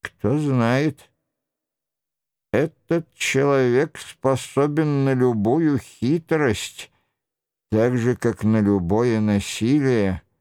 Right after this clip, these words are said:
Он смерть, и он ложь.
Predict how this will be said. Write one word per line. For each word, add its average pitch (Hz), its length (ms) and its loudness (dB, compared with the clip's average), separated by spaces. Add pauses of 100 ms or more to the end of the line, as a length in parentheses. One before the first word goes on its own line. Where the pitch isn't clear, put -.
(680)
Он 107 420 0
смерть, 95 840 -4 (840)
и 101 140 0
он 104 380 0
ложь. 95 840 -2